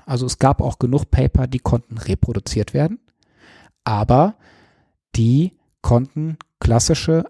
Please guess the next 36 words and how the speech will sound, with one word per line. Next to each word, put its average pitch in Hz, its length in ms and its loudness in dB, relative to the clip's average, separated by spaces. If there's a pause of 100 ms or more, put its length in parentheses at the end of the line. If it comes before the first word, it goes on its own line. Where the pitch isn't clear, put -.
(120)
einfache 143 520 -2
Verfahren, 131 540 -2
so 135 100 -2
wie 123 120 2
zum - 160 -6
Beispiel 110 200 -2
das 117 120 -2
Collaborative 120 440 -2
Filtering, 143 440 0
wo 117 60 0
wir 120 80 2
jetzt - 180 -8
drüber 117 120 0
gesprochen 120 520 -2
hatten, 202 400 -4
oder 113 320 0 (340)
ein 107 80 -10
bisschen 131 460 2
was 127 180 2
Diffizileres, 123 580 -2
was 117 120 -4
aber 117 80 0
trotzdem - 360 -6
eher 120 140 -4
linear 117 460 -2
war, 139 240 -2 (600)
ähm, 123 340 2 (100)
nicht 139 400 0
schlagen. 135 480 -2 (680)
Und 117 420 -4
da 123 300 2
erlebt 147 400 0
das 147 140 0
Feld 127 580 0 (100)
gerade 113 600 0 (240)
forschungstechnisch 123 1300 -2